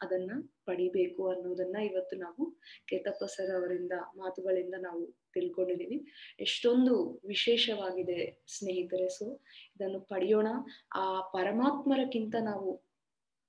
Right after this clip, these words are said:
ಒಂದು ಗುಂಜಿ ಕೂಡ ಕಮ್ಮಿ ಇಲ್ಲ. ಆ ಸ್-, ಅದೇ ಸ್ಥಿತಿ ನಮ್ಮ, ನಮ್ಮ ಒಳಗೆ ಇದೆ. ಅದನ್ನ ನಾವು ತಿಳ್ಕೋಬೇಕು ಸ್ನೇಹಿತರೆ.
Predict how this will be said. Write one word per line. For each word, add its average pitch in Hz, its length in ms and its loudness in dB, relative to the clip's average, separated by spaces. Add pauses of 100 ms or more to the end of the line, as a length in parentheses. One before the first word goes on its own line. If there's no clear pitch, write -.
(280)
ಒಂದು 202 240 -4
ಗುಂಜಿ 214 380 2
ಕೂಡ 262 160 2 (120)
ಕಮ್ಮಿ 202 320 -6
ಇಲ್ಲ. 185 260 0 (880)
ಆ 220 300 4
ಸ್-, 277 280 -2
ಅದೇ 254 380 8
ಸ್ಥಿತಿ 277 360 2
ನಮ್ಮ, 196 500 0 (360)
ನಮ್ಮ 185 160 -4
ಒಳಗೆ 185 400 0
ಇದೆ. 185 400 0
ಅದನ್ನ 185 600 -6
ನಾವು 190 400 -4 (160)
ತಿಳ್ಕೋಬೇಕು 208 840 0 (100)
ಸ್ನೇಹಿತರೆ. - 760 -8